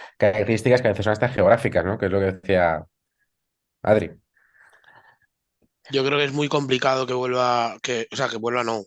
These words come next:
Speaker 2: que surjan ejemplos como el de Sao Paulo, porque se tienen que dar tantas, tantas circunstancias para que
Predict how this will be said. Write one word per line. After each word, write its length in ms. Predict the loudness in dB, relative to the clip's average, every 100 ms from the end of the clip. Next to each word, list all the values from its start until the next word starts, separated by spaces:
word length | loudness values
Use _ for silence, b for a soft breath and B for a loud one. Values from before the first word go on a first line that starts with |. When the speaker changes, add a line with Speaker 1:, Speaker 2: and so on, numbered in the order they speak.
| _
Speaker 2:
que 340 | -4 -2 -2
surjan 480 | -2 -4 -2 -4 -4
ejemplos 440 | -8 -6 -6 -4 -6
como 260 | -6 -6
el 80 | -4
de 380 | -2 -2 -2 -6 B B B B B
Sao 200 | -4 0
Paulo, 240 | 0 0
porque 240 | -2 -4
se 60 | -8
tienen 220 | -4 -2
que 80 | 0
dar 160 | -2 -2
tantas, 540 | -4 0 0 -2 -6
tantas 560 | -2 -2 0 -2 -4 -10
circunstancias 840 | -14 -10 -12 -4 -2 -2 -2 -4 -6
para 240 | -2 0
que 180 | 0